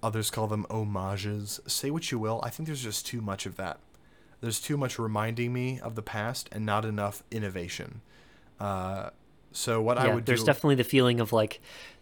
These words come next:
Speaker 2: the director's grabbing your head and saying, like, "Do you recognize that?
Speaker 1: Yeah.
Speaker 2: Now sigh contentedly
Speaker 1: Yeah,
Speaker 2: as you,
Speaker 1: yeah.
Speaker 2: as you're feeling nostalgic feelings as you look at this and
Speaker 1: Right.
Speaker 2: see this person.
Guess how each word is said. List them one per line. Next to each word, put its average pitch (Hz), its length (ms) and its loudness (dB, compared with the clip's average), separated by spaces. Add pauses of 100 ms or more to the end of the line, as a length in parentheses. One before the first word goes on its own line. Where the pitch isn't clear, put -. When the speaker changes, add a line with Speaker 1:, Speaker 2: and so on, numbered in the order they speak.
(300)
Speaker 2:
the 131 60 0
director's 120 460 8
grabbing 117 400 6
your 110 120 4
head 110 160 2
and 107 140 2
saying, 110 320 4
like, 107 240 0 (1000)
"Do 143 120 6
you 131 120 8
recognize 151 560 8
that? - 300 4 (180)
Speaker 1:
Yeah. 95 220 -4 (100)
Speaker 2:
Now 120 160 8
sigh 139 440 10
contentedly 117 920 6 (160)
Speaker 1:
Yeah, 90 320 -4
Speaker 2:
as 117 220 2
you, 117 80 0
Speaker 1:
yeah. - 60 -8 (420)
Speaker 2:
as 120 140 0
you're 127 220 2 (120)
feeling 165 460 6
nostalgic 151 540 0
feelings 151 460 4
as 139 160 -2
you 147 80 -4
look 170 200 0
at 160 100 -4
this 135 360 -2 (600)
and 104 120 0
Speaker 1:
Right. 90 80 0
Speaker 2:
see 175 180 2
this 160 200 -2
person. 127 540 2